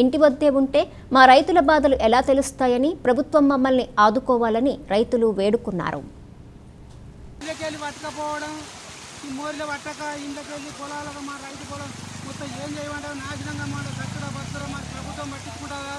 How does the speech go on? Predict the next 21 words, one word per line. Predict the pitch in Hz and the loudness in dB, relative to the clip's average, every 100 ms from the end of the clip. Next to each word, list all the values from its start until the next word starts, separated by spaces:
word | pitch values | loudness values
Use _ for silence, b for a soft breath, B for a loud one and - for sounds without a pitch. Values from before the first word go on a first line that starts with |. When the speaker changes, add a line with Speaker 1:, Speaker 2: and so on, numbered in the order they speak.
| 285 | -8
Speaker 2:
లేదా, | 294 285 220 - - - - - - - | -8 -8 -10 -12 -18 -18 -18 -18 -18 -14
మరి | 269 277 285 | -12 -10 -10
ఏమన్నా | 285 285 285 269 | -8 -8 -8 -8
నష్టపరిహారం | 262 285 269 285 285 277 277 | -10 -10 -10 -10 -10 -12 -12
ఇస్తారా | - 302 294 294 | -12 -8 -6 -4
లేదా, | 294 277 262 | -6 -10 -10
మరి | 262 240 - | -10 -12 -14
చూసి | 294 285 302 277 | -12 -12 -12 -12
సర్వే | 269 269 285 | -12 -12 -14
చేస్తారా | 277 262 277 277 285 | -14 -14 -12 -12 -10
లేదా, | 285 269 220 - - - - - - | -10 -10 -12 -14 -18 -18 -18 -18 -16
పోయినోళ్ళే | 262 285 294 294 294 294 | -12 -10 -8 -8 -10 -10
పోయినాయి, | 285 294 294 277 285 | -10 -8 -10 -10 -8
ఉన్నోళ్ళే | 285 294 294 285 285 | -8 -8 -10 -10 -8
ఉన్నాయి, | 294 277 240 - - - - - 262 | -10 -10 -14 -18 -18 -18 -18 -16 -16
మరి | 269 269 | -14 -10
ఏం | 294 294 | -8 -8
చేసుడు, | 294 294 277 277 | -8 -10 -10 -10
ఏమన్నా | 277 277 269 | -8 -8 -10
నష్టపరిహారం | 277 277 285 294 277 285 269 | -10 -10 -10 -10 -12 -12 -12
కట్టియాలి, | - 302 285 277 | -12 -10 -8 -10